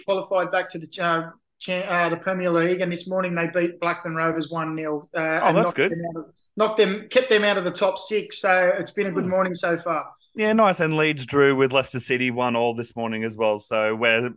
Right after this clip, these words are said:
Speaker 2: safe-ish from relegation so far. <laughs>
Speaker 1: It's close. It's
Speaker 2: So
Speaker 1: close.
Speaker 2: far, there's, there's definitely a six po-,
Speaker 1: <laughs>
Speaker 2: there's definitely a six-point game coming up for us. Um, but that's enough about the teams that we follow. But let's continue your, your career and your journey.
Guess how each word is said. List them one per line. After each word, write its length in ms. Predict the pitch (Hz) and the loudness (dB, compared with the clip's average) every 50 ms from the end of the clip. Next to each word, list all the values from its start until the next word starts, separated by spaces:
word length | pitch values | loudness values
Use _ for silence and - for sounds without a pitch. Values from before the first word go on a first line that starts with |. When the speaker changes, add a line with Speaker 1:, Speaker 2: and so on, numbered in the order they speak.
| _ | _
Speaker 2:
safe-ish 1040 | - - - - 147 135 143 131 - - - - _ - 156 147 151 156 - - - | -10 -8 -2 0 2 2 2 0 -4 -10 -20 -20 _ -2 0 0 0 0 -2 -6 -10
from 240 | - - 139 127 127 | -8 -4 -2 0 2
relegation 540 | 127 123 123 120 120 117 117 113 - 123 113 | 2 2 2 2 2 0 0 0 -2 -6 -4
so 200 | - 127 113 110 | 0 0 0 0
far. 360 | - - 110 92 82 113 - - - _ - | 2 0 0 0 0 -2 -4 -6 -10 _ 0
<laughs> 0 | 214 - - - | 0 0 0 -4
Speaker 1:
It's 240 | 190 - - - - | -8 -8 -8 -10 -10
close. 420 | 196 180 165 160 147 143 - - - | -8 -6 -6 -8 -8 -10 -14 -14 -10
It's 180 | 165 165 156 180 | -10 -4 0 4
Speaker 2:
So 80 | 170 | 6
Speaker 1:
close. 180 | 160 165 165 156 | 6 6 6 6
Speaker 2:
far, 160 | 170 160 156 | 6 6 6
there's, 220 | 143 156 165 147 | 6 4 2 4
there's 180 | 139 160 165 156 | 4 2 2 4
definitely 360 | 131 165 139 - - 185 175 | 4 4 4 6 6 6 4
a 40 | 160 | 6
six 240 | - 277 - - - | 6 6 4 6 4
po-, 160 | 156 151 160 | 2 2 4
Speaker 1:
<laughs> 60 | 135 | 4
Speaker 2:
there's 160 | 151 151 139 | 4 4 6
definitely 260 | 160 175 175 - 170 156 | 4 4 4 4 2 2
a 60 | 151 | 2
six-point 500 | - 170 156 - - 175 165 147 147 143 | 2 0 -2 -2 0 0 2 2 2 2
game 220 | 143 139 135 143 | 2 2 2 0
coming 340 | 139 156 156 135 127 127 123 | 0 0 0 0 2 2 2
up 200 | 120 120 120 - | 2 2 2 0
for 180 | 123 113 107 107 | 0 2 4 4
us. 180 | 107 110 110 - - | 2 2 0 0 0
Um, 240 | 143 131 131 127 127 - - - - _ - | 2 2 2 0 -2 -8 -16 -20 -12 _ 0
but 80 | 143 | 2
that's 160 | 165 180 - | 2 2 2
enough 180 | 185 170 156 143 | 0 0 0 0
about 280 | 160 143 139 135 131 123 | 2 4 4 4 2 0
the 60 | 127 | -2
teams 240 | 123 151 135 123 117 | -2 -2 -2 0 0
that 80 | 123 117 | -2 -2
we 100 | 113 117 | -2 -4
follow. 400 | - - 151 139 127 120 117 117 | 0 2 4 6 6 6 4 4
But 100 | 127 127 | 2 0
let's 180 | 131 131 127 | 0 -2 -2
continue 460 | - 147 139 123 - 143 123 120 117 | -4 -4 -4 -4 -4 -2 -2 0 -2
your, 300 | 113 113 131 135 135 131 131 127 | 0 2 2 2 2 2 0 0
your 180 | 120 127 131 131 | 0 2 2 0
career 340 | - - 127 117 113 113 | -2 -2 -2 0 0 0
and 120 | 113 113 117 | 0 0 0
your 160 | 120 120 117 | 0 0 0
journey. 380 | 113 120 117 113 117 117 110 | 0 0 0 0 -2 -4 -6